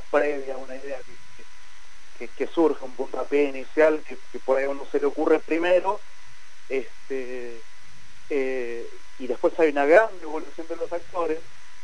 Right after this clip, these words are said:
y en base a esa gran evolución, eh, también la cabeza de, eh, eh, eh, también mi cabeza puede, puede seguir con otras ideas, digamos. Pero en este proceso que,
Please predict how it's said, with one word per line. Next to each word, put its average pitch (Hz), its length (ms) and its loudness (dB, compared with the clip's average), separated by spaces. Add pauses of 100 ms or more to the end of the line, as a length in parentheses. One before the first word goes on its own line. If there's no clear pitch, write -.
(100)
y 151 60 -4
en 151 100 -4
base 196 280 -4
a - 20 -8
esa 160 160 -4
gran 220 240 2 (100)
evolución, 180 680 -6 (600)
eh, 127 460 -6 (1600)
también 147 360 4
la 170 100 8
cabeza 160 340 0
de, 160 200 0
eh, 139 120 -4
eh, 147 440 -6
eh, 143 160 -6 (520)
también 151 240 2
mi 170 120 -4
cabeza 170 420 8
puede, 143 240 -2
puede 147 280 -2
seguir 143 260 -4
con 135 120 -4
otras 135 300 -2
ideas, 151 400 0 (220)
digamos. - 240 -6 (560)
Pero 143 140 -2
en 196 60 -2
este 202 240 0
proceso 202 460 -2
que, 156 140 -4